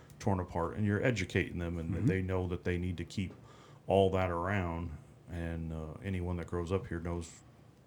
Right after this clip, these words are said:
Speaker 1: how precious water is. But, yeah, just education. I, I could totally see that. You gotta get everybody on board with, um,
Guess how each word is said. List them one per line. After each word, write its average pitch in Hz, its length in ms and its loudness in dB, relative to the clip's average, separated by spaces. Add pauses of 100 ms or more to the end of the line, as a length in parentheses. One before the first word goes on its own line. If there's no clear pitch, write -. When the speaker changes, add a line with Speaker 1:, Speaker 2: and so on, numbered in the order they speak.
(400)
Speaker 1:
how 85 200 -2
precious 85 480 -2
water 90 380 0
is. 76 260 -8
But, 76 160 -4 (400)
yeah, 107 220 2
just 87 260 -6 (920)
education. 104 600 6
I, 92 160 2 (100)
I 92 100 2
could 95 180 -2
totally 101 280 2
see 87 180 -4
that. 85 280 -4
You 90 120 -4
gotta 87 200 -2
get 90 240 -4 (100)
everybody 92 520 -2 (220)
on 92 200 -2
board 90 500 0
with, 82 320 -8 (120)
um, 78 340 -8